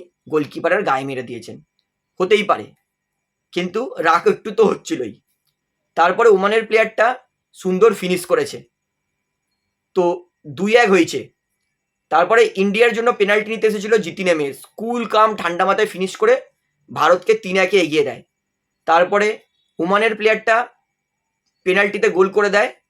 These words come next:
অর্থাৎ ভারতের শুধু একটাই কাজ ছিল পেনাল্টিতে গোল করা লাস্টেরটা,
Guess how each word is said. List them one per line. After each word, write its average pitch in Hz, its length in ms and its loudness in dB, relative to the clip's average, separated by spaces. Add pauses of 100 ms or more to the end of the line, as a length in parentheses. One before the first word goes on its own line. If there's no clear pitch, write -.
(480)
অর্থাৎ 170 240 -2 (140)
ভারতের 214 400 2
শুধু 226 160 -4 (120)
একটাই 233 360 -2
কাজ 226 100 0 (100)
ছিল 226 120 0 (760)
পেনাল্টিতে 202 480 2 (120)
গোল 185 120 4 (100)
করা 165 200 2
লাস্টেরটা, 139 440 -6